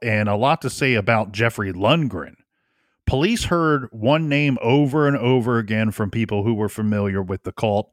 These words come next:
and the outcast from the Reformed Latter-day Saints. The name that kept coming up, Lundgren, Lundgren, Lundgren. This from the Akron Beacon Journal on January sixth, nineteen ninety,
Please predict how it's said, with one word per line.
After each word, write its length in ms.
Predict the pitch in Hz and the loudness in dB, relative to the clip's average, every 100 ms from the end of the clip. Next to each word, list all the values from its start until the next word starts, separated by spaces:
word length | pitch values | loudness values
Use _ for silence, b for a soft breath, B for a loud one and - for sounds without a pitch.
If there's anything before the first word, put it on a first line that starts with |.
| _ _ - | _ _ -10
and 160 | 123 104 | -6 -4
the 160 | 104 - | -6 -2
outcast 640 | 110 113 - 107 98 - | 0 -2 -2 -2 -2 -4
from 400 | - 110 101 104 | -4 0 0 -2
the 440 | 90 98 95 92 90 _ | -4 -6 -6 -8 -10 _
Reformed 500 | 107 101 117 110 98 | -6 -4 -2 -2 0
Latter-day 400 | 98 92 92 87 | -2 -4 -4 -6
Saints. 520 | 90 117 92 - - - _ - | -6 -4 -4 -8 -16 -18 _ -8
The 100 | 113 | -2
name 260 | 117 123 | 0 2
that 120 | 123 | 0
kept 220 | - 123 - | -2 -4 0
coming 280 | 123 113 | 0 2
up, 280 | 113 127 - - _ _ _ _ _ | 2 0 -2 -14 _ _ _ _ _
Lundgren, 540 | 113 120 110 87 71 - | -2 0 0 -8 -14 -6
Lundgren, 540 | 107 123 123 131 123 | 0 0 2 0 2
Lundgren. 460 | 113 117 107 87 78 _ _ _ _ _ _ | 2 2 0 -6 -18 _ _ _ _ _ _
This 320 | 95 123 170 | 0 0 0
from 360 | - - 143 139 | -2 0 2 0
the 180 | 123 131 | -4 -2
Akron 440 | 127 127 139 113 | 0 0 0 -2
Beacon 360 | 117 107 113 98 | -2 -2 -2 -2
Journal 540 | 123 120 110 82 - _ _ _ _ _ _ _ _ _ - | 0 0 0 -4 -10 _ _ _ _ _ _ _ _ _ 0
on 480 | 143 127 123 117 113 | 4 6 4 0 -2
January 560 | 104 135 143 131 120 | 0 2 2 0 -2
sixth, 400 | 110 127 117 - | -2 -4 -4 -4
nineteen 460 | 117 113 110 113 98 | 0 0 0 -2 -2
ninety, 500 | 104 101 90 - | -2 -2 -4 -12